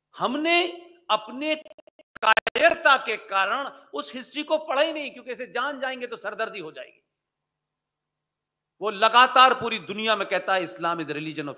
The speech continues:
peace।" Yes, Islam is a religion of peace। स्पेलिंग आपने गलत समझी है, ये आपका संकट है। जिस इस्लाम में प्रॉफिट मोहम्मद के दामाद अली,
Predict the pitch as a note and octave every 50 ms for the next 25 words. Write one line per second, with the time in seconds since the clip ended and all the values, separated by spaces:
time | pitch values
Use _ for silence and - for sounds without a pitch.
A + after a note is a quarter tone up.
0 | - F#3 G#3+ G3 - - - _ _ - C3 F#3 A3+ A3 - - - - D3 -
1 | - D3+ D#3 D#3 D3+ C#3 C#3+ C3 C3 C3+ B2+ C#3 B2 B2 A2+ - - F#3 F#3+ -
2 | - _ _ _ _ D#3+ D#3 - - - E3+ E3+ G3 A3 G#3 F3+ C#3+ C3+ - C#3
3 | B2 G#2+ A#2 A2+ A2+ - - G#2 - - - - - - - _ _ _ _ _
4 | _ _ _ _ _ _ _ _ _ _ _ _ _ _ _ _ _ _ _ _
5 | _ _ _ _ _ E3+ E3+ C3+ C3+ - - - D#3+ - D3+ B2 - - - -
6 | - - - - - - - - _ _ _ _ _ _ _ _ _ _ _ _
7 | _ _ _ _ _ _ _ B2 A#2+ - D#4+ D#4 D#4 A#3 - - A3+ A3 - G#3+
8 | G#3+ A3 A3+ B3+ C#4+ D#4+ E4 D#4+ D#4 B3 B3+ C#4 C#4 C#4 - - G#3 G#3 A3 G#3
9 | - C#4 D4 - C#4+ C#4 A#3+ G#3 E3 G3+ A3 A3 A3 A#3 A#3+ A#3 - - G#3+ G3+
10 | F#3+ - - F#3 F3+ G3 A#3 C4+ C4 A#3 - - - - - - _ _ _ _
11 | _ _ _ _ _ _ _ _ _ _ _ _ _ _ _ _ _ _ _ -
12 | G3+ G#3+ A#3+ C#4+ C#4 B3+ G3